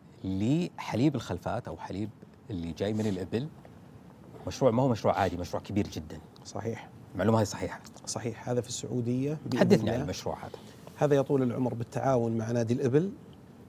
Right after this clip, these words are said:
Speaker 2: آه، الجهة الأخرى ما أقدر أفصح عنها الآن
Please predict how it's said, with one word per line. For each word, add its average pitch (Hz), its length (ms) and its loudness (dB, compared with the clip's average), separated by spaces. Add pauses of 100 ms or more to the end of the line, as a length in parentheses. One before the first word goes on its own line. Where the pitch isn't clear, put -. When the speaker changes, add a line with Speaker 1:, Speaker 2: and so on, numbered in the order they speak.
(720)
Speaker 2:
آه، 120 440 2
الجهة 131 240 4
الأخرى 123 360 2
ما 120 140 2
أقدر 117 300 0
أفصح - 320 -4
عنها 113 180 2
الآن 127 360 -2